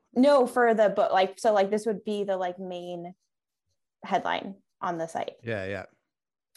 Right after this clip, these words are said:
Speaker 1: "Your time is too valuable to spend it building things people don't want."
Speaker 2: Perfect.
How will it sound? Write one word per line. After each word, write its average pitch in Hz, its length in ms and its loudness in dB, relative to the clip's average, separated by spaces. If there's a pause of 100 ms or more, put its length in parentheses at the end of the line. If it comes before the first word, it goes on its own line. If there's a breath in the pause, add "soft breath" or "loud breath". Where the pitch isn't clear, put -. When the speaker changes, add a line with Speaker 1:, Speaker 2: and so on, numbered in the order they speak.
(960)
Speaker 1:
"Your 220 260 4
time 226 460 0
is 196 240 -6
too 240 260 -2
valuable 208 640 0
to 220 160 -8
spend 196 400 -8
it 202 220 -6
building 185 340 -4
things 208 400 -8
people 185 380 -8
don't 160 320 -8
want." - 420 -16 (1800)
Speaker 2:
Perfect. - 320 -10